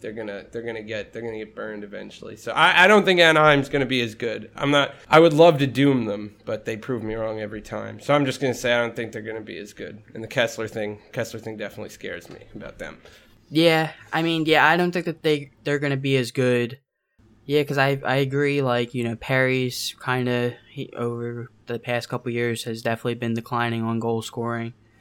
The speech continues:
Speaker 2: Luckily for them, you know, Raquel has stepped up in that aspect. I,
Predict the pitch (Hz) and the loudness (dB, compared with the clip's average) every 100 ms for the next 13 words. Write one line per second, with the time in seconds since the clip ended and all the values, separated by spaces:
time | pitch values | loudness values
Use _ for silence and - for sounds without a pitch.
0 | _ _ _ _ 117 131 135 127 135 123 | _ _ _ _ 2 2 4 -2 -2 0
1 | 123 123 120 117 117 117 117 110 123 120 | 2 2 0 -2 -2 -2 -4 -4 -2 0
2 | 117 - 120 117 120 120 117 113 113 117 | 0 -2 -2 -2 -4 -6 -6 -6 -4 -6
3 | 110 - 117 113 - _ _ _ _ _ | -8 -8 -6 -6 -10 _ _ _ _ _
4 | _ _ _ 131 156 160 | _ _ _ 4 6 4